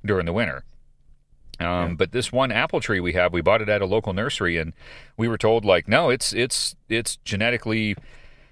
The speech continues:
Speaker 1: engineered or modified or used to this climate, so it'll bear fruit right here in Riverside." And we're like, "Okay, well, let's see how that works." So we planted it. Um, we've had it there for probably, I don't know, five or six years, I'm guessing.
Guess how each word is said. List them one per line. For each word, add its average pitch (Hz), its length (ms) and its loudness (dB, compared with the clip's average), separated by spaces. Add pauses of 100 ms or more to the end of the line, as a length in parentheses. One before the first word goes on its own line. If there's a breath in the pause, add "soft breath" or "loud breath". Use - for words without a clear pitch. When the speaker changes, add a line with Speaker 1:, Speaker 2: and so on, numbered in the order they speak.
(520 soft breath)
Speaker 1:
engineered 120 520 0
or 110 60 4
modified 113 540 4
or 95 120 2
used 107 360 -2
to 113 140 0
this 110 200 0
climate, 117 440 0
so 101 180 2
it'll 120 140 2
bear 131 200 4
fruit 139 320 0
right 104 200 4
here 151 340 4
in 107 140 0
Riverside." 101 520 2
And 76 80 -8
we're 90 100 0
like, 87 220 2 (140)
"Okay, 190 420 4
well, 147 240 4
let's 143 180 -2
see 170 80 2
how 160 120 6
that 170 180 2
works." 92 240 2
So - 80 -2
we 151 120 0
planted 151 360 2
it. 147 160 4 (220)
Um, 107 200 0
we've 139 120 -2
had 127 200 2
it 117 60 -4
there 123 120 2
for 113 120 0
probably, 107 400 4
I 95 80 4
don't 90 100 -2
know, 85 120 2
five 90 200 2
or 85 60 -4
six - 260 -4
years, 82 260 -2
I'm 80 120 -4
guessing. 82 480 -4